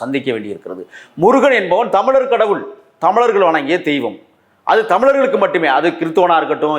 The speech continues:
இஸ்லாத்தா இருக்கட்டும், அவர்கள்லாம் தமிழர்கள். அவர்கள் மொழி பேசுகிறது தமிழ், அவர்கள் பூர்வீக மொழி தமிழ். அவர்கள் இன்றைக்கு மதம் மாறி இருக்கிறார்கள். அதற்காக அவர்கள்லாம் போகக்கூடாதுன்னு சொன்னா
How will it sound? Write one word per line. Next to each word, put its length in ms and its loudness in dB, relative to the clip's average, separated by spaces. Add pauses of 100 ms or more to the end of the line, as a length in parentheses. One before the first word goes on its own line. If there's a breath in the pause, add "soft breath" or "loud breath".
இஸ்லாத்தா 400 0
இருக்கட்டும், 280 0
அவர்கள்லாம் 400 0
தமிழர்கள். 400 -2
அவர்கள் 320 0
மொழி 220 0
பேசுகிறது 440 -4
தமிழ், 300 0
அவர்கள் 320 -2
பூர்வீக 400 2
மொழி 220 -4
தமிழ். 200 -2 (800 soft breath)
அவர்கள் 460 2
இன்றைக்கு 340 -2 (180)
மதம் 240 0
மாறி 200 0
இருக்கிறார்கள். 440 -4
அதற்காக 400 2
அவர்கள்லாம் 360 -2
போகக்கூடாதுன்னு 360 -4
சொன்னா 140 -6